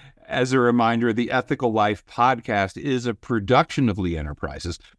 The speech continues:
Please subscribe to The Ethical Life wherever you get your podcasts. And be sure to check out Rick's column,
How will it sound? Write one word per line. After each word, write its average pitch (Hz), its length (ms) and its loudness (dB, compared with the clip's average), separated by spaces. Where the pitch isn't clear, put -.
Please 208 240 0
subscribe 170 560 4
to 156 80 -2
The 151 100 2
Ethical 110 380 0
Life 98 240 0
wherever 143 480 2
you 123 160 2
get 98 140 -2
your 90 160 -2
podcasts. 73 840 -8
And 160 180 2
be 165 140 0
sure 233 240 0
to 233 80 4
check 175 300 -2
out 156 200 2
Rick's 131 320 -4
column, 143 600 0